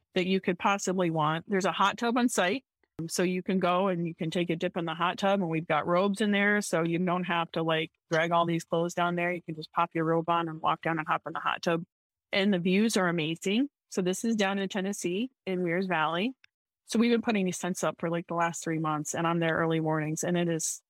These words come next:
it's unbelievable. Like, you sit there and you look out at the mountains and the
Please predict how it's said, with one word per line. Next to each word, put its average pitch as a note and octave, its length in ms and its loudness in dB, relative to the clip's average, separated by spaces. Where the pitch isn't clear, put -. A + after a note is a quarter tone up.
it's G#3 140 -2
unbelievable. F#3 640 0
Like, F3+ 200 -6
you G3 60 2
sit F#3 280 0
there E3+ 240 2
and F3 200 -4
you F3 120 -2
look F3+ 180 -2
out F3 240 2
at - 80 -6
the E3+ 100 -2
mountains F3 720 0
and D#3+ 340 2
the C#3+ 260 4